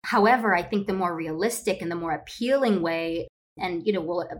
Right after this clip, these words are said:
definitely attract, be more attractive to, to students, is to kind of make those shifts with the industry. And I mean, Pace is really good for that too. I know that Rhonda over there is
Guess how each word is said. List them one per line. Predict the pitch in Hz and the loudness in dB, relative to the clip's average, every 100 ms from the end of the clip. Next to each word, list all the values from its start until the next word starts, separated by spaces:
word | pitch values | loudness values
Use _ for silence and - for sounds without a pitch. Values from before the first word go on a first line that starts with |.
| - - | -14 4
definitely | 202 202 170 165 | 4 4 -4 -6
attract, | 151 - 175 156 - | -8 -2 0 0 -4
be | 175 | -6
more | 165 156 | -4 -4
attractive | 170 156 - 151 - | -2 -2 -2 -12 -10
to, | 165 151 151 - - | -8 -6 -8 -12 -10
to | 151 143 | -10 -10
students, | - 233 247 170 160 - _ _ | -6 -2 0 0 -2 -10 _ _
is | 214 214 | 0 2
to | 233 | 0
kind | 220 269 | 2 2
of | 262 | 6
make | 214 208 - | 6 4 0
those | 196 175 131 - | -2 0 -4 -8
shifts | - - 190 - - - | -6 0 0 0 -6 -4
with | 180 - | -6 -4
the | 165 | -6
industry. | 175 160 151 - 170 160 160 - _ _ | -4 -4 -6 -6 -6 -4 -6 -10 _ _
And | 214 | 2
I | 220 | 4
mean, | 214 202 185 | 6 4 0
Pace | - - 220 240 | -4 2 2 2
is | 220 202 | -2 2
really | 214 202 | 4 4
good | 208 202 | 2 -2
for | 208 | 0
that | 196 185 | 2 2
too. | - 220 202 196 - | 2 6 6 6 2
I | |
know | 180 180 180 | 2 2 2
that | 175 170 156 - _ _ | 2 0 -2 -8 _ _
Rhonda | 175 180 190 196 | 2 6 6 4
over | 185 175 170 | 0 -2 -2
there | 170 165 | 0 0
is | 156 | -2